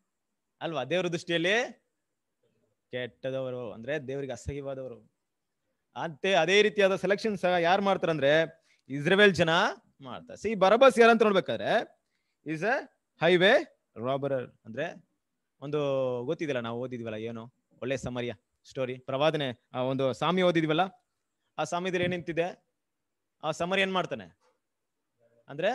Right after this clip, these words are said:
ಹೋಗ್ತಾ ಇರ್ಬೇಕಾದ್ರೆ ಕಳ್ಳನ ಕೈಯಲ್ಲಿ ಸಿಗ್ಲಾಕೊಳ್ತಾರಲ್ವಾ? ಆಗ ಒಬ್ಬ ಒಳ್ಳೆ ಸಮರಿ ಬಂದವ್ರನ್ನ ಕಾಪಾಡೋದು ನಮ್ಗೆ ಗೊತ್ತಿದೆ.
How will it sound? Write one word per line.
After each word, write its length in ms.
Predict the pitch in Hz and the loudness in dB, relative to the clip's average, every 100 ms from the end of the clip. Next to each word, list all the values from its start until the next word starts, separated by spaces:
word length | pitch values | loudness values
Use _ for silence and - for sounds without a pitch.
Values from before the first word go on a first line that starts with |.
| 277 | -4
ಹೋಗ್ತಾ 260 | - 175 190 | -8 -6 -2
ಇರ್ಬೇಕಾದ್ರೆ 440 | 175 165 160 180 | -2 -2 -2 -2
ಕಳ್ಳನ 300 | 220 226 175 | -2 -4 -6
ಕೈಯಲ್ಲಿ 540 | 165 160 160 226 349 _ _ _ _ _ - | -4 -4 -2 -4 -6 _ _ _ _ _ -18
ಸಿಗ್ಲಾಕೊಳ್ತಾರಲ್ವಾ? 760 | - 147 139 135 120 120 131 131 - _ | -12 -8 -8 -8 -14 -14 -10 -10 -12 _
ಆಗ 160 | 120 127 | -14 -12
ಒಬ್ಬ 220 | 131 120 | -12 -10
ಒಳ್ಳೆ 240 | 123 143 | -8 -8
ಸಮರಿ 260 | 139 143 139 | -8 -10 -10
ಬಂದವ್ರನ್ನ 300 | 139 131 127 | -10 -12 -12
ಕಾಪಾಡೋದು 420 | - 165 170 170 | -8 -6 -6 -6
ನಮ್ಗೆ 140 | 208 | -2
ಗೊತ್ತಿದೆ. 300 | 220 220 180 | 0 0 0